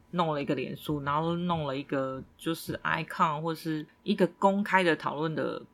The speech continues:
版，可是突然有一天有一个人如果没事拿着我跟薯条资料一直在那边讲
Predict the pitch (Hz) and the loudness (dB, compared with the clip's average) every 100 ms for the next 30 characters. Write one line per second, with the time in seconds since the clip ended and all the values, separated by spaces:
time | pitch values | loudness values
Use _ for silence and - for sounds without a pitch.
0 | _ _ - - 214 - 156 180 214 185 | _ _ -2 -2 -10 -6 -2 2 2 2
1 | - - 269 285 220 165 143 190 208 196 | -6 0 6 10 10 10 6 4 4 4
2 | 131 147 160 135 131 147 147 _ - 220 | 2 2 2 0 -2 -8 -12 _ 0 6
3 | 214 170 160 151 - - 233 185 160 139 | 6 6 4 2 -2 0 2 4 6 6
4 | 160 160 143 131 160 180 170 127 - 131 | 6 2 2 0 0 0 -2 -4 -2 0
5 | 139 - 170 180 180 151 165 165 165 160 | -2 0 4 6 6 4 2 2 -2 -4
6 | 165 170 _ - 123 | -8 -12 _ -2 -2